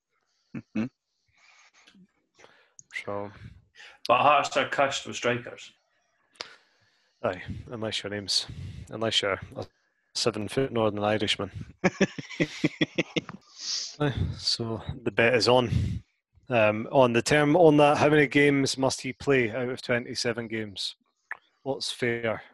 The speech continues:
Speaker 2: So half would be, half would be eighteen point five.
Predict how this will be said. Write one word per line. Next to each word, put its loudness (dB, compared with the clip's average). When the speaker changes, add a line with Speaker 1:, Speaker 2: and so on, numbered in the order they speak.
Speaker 2:
So 0
half 2
would 0
be, 0
half -4
would -4
be -2
eighteen -6
point -6
five. -4